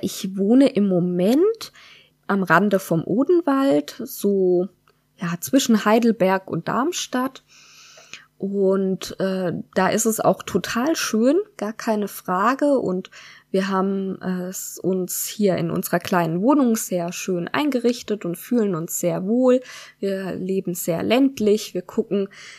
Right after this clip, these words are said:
äh, direkt auf Wald und Wiesen und morgens können wir die Rehe beobachten und es ist alles ganz wunderbar. Aber trotzdem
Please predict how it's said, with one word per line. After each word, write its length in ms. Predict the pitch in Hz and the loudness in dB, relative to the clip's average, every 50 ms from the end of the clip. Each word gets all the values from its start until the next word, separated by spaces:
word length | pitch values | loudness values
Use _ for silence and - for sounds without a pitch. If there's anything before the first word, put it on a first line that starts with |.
| - - _ | -20 -12 _
äh, 200 | 202 196 185 185 | -6 -4 -4 -4
direkt 640 | 196 202 202 190 202 208 220 220 - - - - - | -2 0 0 4 4 4 4 2 -2 -10 -14 -6 0
auf 320 | 127 160 190 - - - | 0 0 0 0 -6 0
Wald 380 | 180 208 220 226 220 220 220 - | 2 4 4 6 4 4 2 2
und 240 | - 180 185 - - | -2 -2 -2 0 2
Wiesen 480 | 220 233 247 240 - 220 202 196 185 | 4 4 4 2 0 -2 -2 -2 -2
und 300 | 160 160 170 170 - - | -2 -2 -4 -6 -4 -4
morgens 420 | 208 185 180 185 190 196 - - - | -2 0 0 0 -2 -4 -4 -6 -6
können 220 | - 202 180 175 | -4 -2 0 0
wir 80 | 160 151 | 0 0
die 100 | 165 175 | 0 2
Rehe 300 | 190 233 254 233 214 220 | 2 4 6 6 4 4
beobachten 920 | - 214 190 - 180 196 196 - 170 180 - - - - _ 202 196 170 | 2 -2 0 0 0 -2 0 0 0 0 0 -4 -12 -8 _ -4 -4 -4
und 300 | - 123 170 180 180 - | -4 -4 -4 -6 -6 -8
es 220 | - - 147 202 180 | -8 -8 -6 -6 -6
ist 180 | 185 - - | -8 -4 -4
alles 440 | - 170 190 190 190 - - - - - | -2 -2 -2 -2 -4 -6 -8 -10 -8 -6
ganz 320 | - 156 185 - - - | -4 -4 -4 -4 -8 -6
wunderbar. 720 | 202 208 196 190 180 165 - - 160 165 185 226 262 269 - _ _ _ _ _ _ _ _ _ _ _ _ _ _ _ - _ _ | -6 -6 -4 -4 -4 -6 -4 -4 0 2 2 2 0 -2 -6 _ _ _ _ _ _ _ _ _ _ _ _ _ _ _ -20 _ _
Aber 640 | - 196 190 196 214 226 226 233 233 233 233 233 233 - _ _ _ _ _ | -4 -2 2 2 2 2 4 4 4 4 2 0 -4 -10 _ _ _ _ _
trotzdem 1120 | - - 185 214 233 - - - - - - 226 233 233 233 226 233 240 240 247 247 262 | -2 2 2 2 2 0 -4 -4 -2 2 2 4 6 6 6 6 4 4 2 2 0 -2